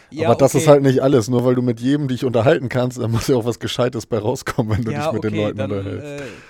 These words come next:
Speaker 1: äh, die, ja, ja, die, die Sprache kann ja nicht, äh, du musst auch gut vernetzt sein und hast du
Speaker 2: Ja.
Speaker 1: nicht gesehen, ne? Weil
Speaker 2: Also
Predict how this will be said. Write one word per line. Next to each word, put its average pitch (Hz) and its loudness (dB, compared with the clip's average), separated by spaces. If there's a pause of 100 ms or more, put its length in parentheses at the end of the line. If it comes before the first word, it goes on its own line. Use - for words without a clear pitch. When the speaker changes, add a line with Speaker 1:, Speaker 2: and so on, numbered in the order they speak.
(640)
Speaker 1:
äh, 143 -18
die, 143 -14
ja, 160 -2
ja, 190 2
die, 170 -8 (320)
die 156 -18
Sprache 170 -8
kann 170 -10
ja 170 -8
nicht, 175 -16
äh, 147 -14
du 139 -20
musst 175 -16
auch 165 -12
gut - -20
vernetzt 151 -16
sein 156 -16
und 147 -16
hast 185 -16
du - -12
Speaker 2:
Ja. 202 0
Speaker 1:
nicht 185 -4
gesehen, 127 -14
ne? 147 -12
Weil 151 -10 (100)
Speaker 2:
Also - -